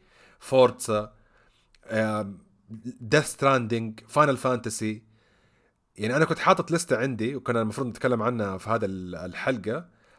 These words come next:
ثلاثة أرباع الآيتمز اللي عندي ما جات، وجاتني أشياء ما كنت أبغى أشوفها، ما كنت أبغى يعني أشوف منها أي شيء إضافي.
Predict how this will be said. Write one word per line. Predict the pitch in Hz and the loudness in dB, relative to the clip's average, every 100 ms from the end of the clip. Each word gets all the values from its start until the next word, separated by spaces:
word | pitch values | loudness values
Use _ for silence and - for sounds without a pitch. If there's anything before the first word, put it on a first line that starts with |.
| _ | _
ثلاثة | 135 175 185 | 2 4 4
أرباع | 143 180 127 | 4 2 2
الآيتمز | 117 113 156 156 123 | -2 0 -2 -2 -6
اللي | 117 | -4
عندي | 117 160 | -4 -4
ما | 143 151 | -4 -4
جات، | 147 110 _ - _ _ _ _ | -6 -8 _ -20 _ _ _ _
وجاتني | 113 143 175 143 123 | 0 2 4 2 0
أشياء | - 160 160 | 0 0 2
ما | 175 | 2
كنت | 175 | 0
أبغى | 143 120 | 0 0
أشوفها، | 110 117 - 98 135 _ _ _ _ - | 0 -4 -4 -10 -12 _ _ _ _ -6
ما | 123 | 0
كنت | 139 139 110 | 2 0 -4
أبغى | 95 98 95 95 82 | -2 0 0 -2 -8
يعني | 98 98 104 101 | -8 -6 -6 -6
أشوف | 113 107 | -8 -4
منها | 120 107 107 | -2 -2 0
أي | 123 113 | 0 0
شيء | 120 107 | -2 -4
إضافي. | 101 104 92 110 | -2 -2 -4 -12